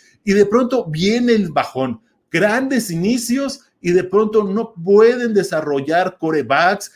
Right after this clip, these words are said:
que eso es lo que al día de hoy es lo más importante. Eso es. ¿Y ustedes qué creen? Que, literal, Kirby Smart es el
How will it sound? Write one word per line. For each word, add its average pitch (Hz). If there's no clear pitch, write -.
que 151
eso 185
es 190
lo 156
que 131
al 131
día 196
de 202
hoy 180
es 139
lo 147
más 143
importante. 120
Eso 202
es. 110
¿Y 160
ustedes 226
qué 240
creen? 185
Que, 165
literal, 156
Kirby 185
Smart 175
es 156
el 156